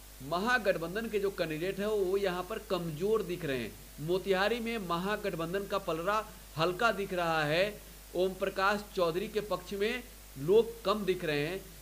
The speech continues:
भारतीय जनता पार्टी के प्रमोद कुमार यहाँ से एक बार फिर से जीतते हुए नजर आ रहे हैं। हालांकि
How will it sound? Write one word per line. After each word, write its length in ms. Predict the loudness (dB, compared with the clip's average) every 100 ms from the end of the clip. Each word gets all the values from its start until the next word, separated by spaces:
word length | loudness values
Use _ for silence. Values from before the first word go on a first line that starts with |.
| -6
भारतीय 360 | 2 4 4 0
जनता 260 | -2 0 -2
पार्टी 340 | 0 -2 -2
के 120 | -4
प्रमोद 420 | -2 -2 0 -2
कुमार 340 | -2 -4 -2 -2
यहाँ 260 | -2 -4
से 140 | -6 -6
एक 80 | -2
बार 120 | -2
फिर 140 | -4
से 160 | -4 -4
जीतते 340 | -2 -4 -2
हुए 140 | -2 0
नजर 180 | 0
आ 120 | 2 2
रहे 260 | 0 0
हैं। 80 | -2
हालांकि 500 | 0 0 -2 -2 -4